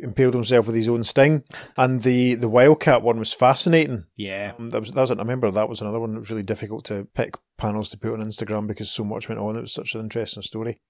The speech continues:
Speaker 2: And it was the debut of the Boxing Glove Arrow.
Speaker 1: Yes.
Speaker 2: Secret origin of.
Speaker 1: The retcon secret origin of the Boxing Glove Arrow, which I see
Speaker 2: Superb.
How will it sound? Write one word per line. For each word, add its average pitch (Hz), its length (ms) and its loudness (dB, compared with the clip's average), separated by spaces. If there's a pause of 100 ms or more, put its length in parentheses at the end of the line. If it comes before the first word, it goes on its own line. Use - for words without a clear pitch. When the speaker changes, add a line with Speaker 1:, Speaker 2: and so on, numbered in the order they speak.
Speaker 2:
And 123 120 0
it 131 120 -2
was 110 140 -4
the 113 80 -2
debut 123 440 0
of 117 80 -4
the 113 100 -4
Boxing 123 440 -2
Glove 123 300 -2
Arrow. 123 400 -6 (100)
Speaker 1:
Yes. 156 560 4
Speaker 2:
Secret - 400 -2
origin 135 460 0
of. 135 200 4
Speaker 1:
The 135 60 4
retcon 143 600 4
secret 131 280 -4
origin 123 360 -2
of 110 80 -6
the 113 60 -6
Boxing 117 360 -4
Glove 110 160 -4
Arrow, 113 220 -2
which 156 140 0
I 131 60 6
see - 160 2
Speaker 2:
Superb. 107 200 0